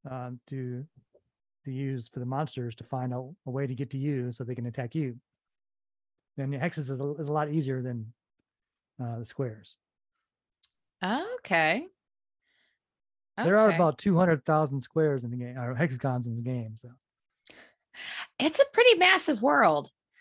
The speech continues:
Speaker 2: It's,
Speaker 1: <laughs>
Speaker 2: it's pretty big.
Speaker 1: And
Speaker 2: And
Speaker 1: do-, doing all the graphics was, uh, was a challenge. Um, but, uh, it was fun. E-, each hex, each hex, each of those two hundred thousand hexes has their own attributes. Like, uh, you can't, it has water.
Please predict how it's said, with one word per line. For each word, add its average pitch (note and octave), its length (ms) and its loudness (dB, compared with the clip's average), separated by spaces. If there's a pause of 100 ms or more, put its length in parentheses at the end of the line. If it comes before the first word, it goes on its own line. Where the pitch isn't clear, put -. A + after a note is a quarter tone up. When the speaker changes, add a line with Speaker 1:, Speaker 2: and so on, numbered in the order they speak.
(300)
Speaker 2:
It's, G#3 340 -4
Speaker 1:
<laughs> - 60 -6
Speaker 2:
it's A3 220 -4
pretty G4 260 4
big. F#3+ 440 8
Speaker 1:
And G#3 320 2
Speaker 2:
And C#3+ 120 -2
Speaker 1:
do-, E3 200 2 (160)
doing F#3+ 180 4
all F#3+ 80 6
the E3+ 80 4
graphics E3 440 2
was, B2 180 -6
uh, C#3+ 200 -4
was C#3 140 -4
a C3+ 40 -2
challenge. B2+ 680 -2 (720)
Um, A#2 420 -8 (1120)
but, A#2 260 -10
uh, A#2 100 -8
it C#3 100 -8
was G3 140 0
fun. C#3+ 320 0 (480)
E-, G3+ 180 6
each - 140 -2
hex, F#3 340 2
each G3 180 -2
hex, E3+ 280 4
each E3+ 160 -2
of E3+ 60 0
those D3+ 100 0
two E3+ 120 0
hundred D3+ 200 4
thousand C3+ 260 2
hexes B2+ 360 -4
has B2+ 180 -2
their C3 160 -2
own C3+ 340 0 (380)
attributes. B2 500 -4
Like, A2+ 160 -10 (100)
uh, A#2 220 -6 (800)
you A#2+ 80 -4
can't, C3+ 240 2
it B2+ 100 -2
has A#2+ 140 -4
water. D#3+ 640 4